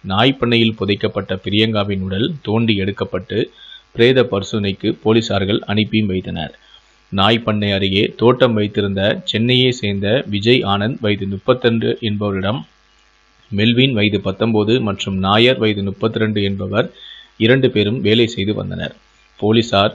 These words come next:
மெல்வினை பிடித்து விசாரித்தனர். அப்போது அவர், "நாய் பண்ணை அருகே சொகுசு வீட்டில் வசித்து வந்த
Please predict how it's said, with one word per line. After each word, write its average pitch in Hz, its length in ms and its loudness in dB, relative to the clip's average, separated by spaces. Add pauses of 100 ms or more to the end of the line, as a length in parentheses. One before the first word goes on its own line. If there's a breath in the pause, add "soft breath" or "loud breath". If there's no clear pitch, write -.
(100)
மெல்வினை 120 380 4
பிடித்து 98 340 -2
விசாரித்தனர். 92 680 -6 (240)
அப்போது 117 480 2
அவர், 95 380 0 (920 loud breath)
"நாய் 104 360 2
பண்ணை 107 320 2
அருகே 95 420 0
சொகுசு 120 500 0
வீட்டில் 110 320 2
வசித்து 107 420 -2
வந்த 98 480 -2